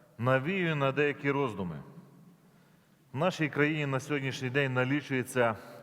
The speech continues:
більше сімдесят три тисячі сиріт. Там, де було написано більше ста, це, е, застаріло, тому що це довоєнна статистика.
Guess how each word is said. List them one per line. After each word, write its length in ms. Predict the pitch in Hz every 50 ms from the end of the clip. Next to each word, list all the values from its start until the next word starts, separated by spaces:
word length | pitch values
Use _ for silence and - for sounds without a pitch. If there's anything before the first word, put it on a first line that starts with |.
| 92 98
більше 380 | 127 156 165 156 - 151 135
сімдесят 640 | 117 - - 131 123 120 123 - - 151 143 139 -
три 160 | - 131 123
тисячі 480 | - - 131 120 - 127 110 - 127 117
сиріт. 360 | - - 139 127 131 110 - - - - - - - - - - - - - - - - - - _ _ _
Там, 160 | - 156 151
де 100 | 147 151
було 200 | 143 147 147 143
написано 500 | 139 139 135 - 151 135 - 135 131 131
більше 300 | 127 135 135 120 - 135
ста, 300 | 123 - - - 147 135
це, 420 | 120 - - 123 117 110 107 107 104 - 113
е, 240 | 110 101 101 98 98
застаріло, 600 | 101 110 117 113 - - 127 123 139 147 139 120
тому 280 | - - 127 127 123 120
що 280 | - - 123 117 110
це 340 | 113 - - 127 123 113 104
довоєнна 1500 | 90 90 90 90 98 131 139 147 139 135 131 - - - - - - - - 82 87 113 127 127 127 135 131 131 127 120
статистика. 760 | - - 131 123 123 135 131 123 - 131 123 127 - 117 117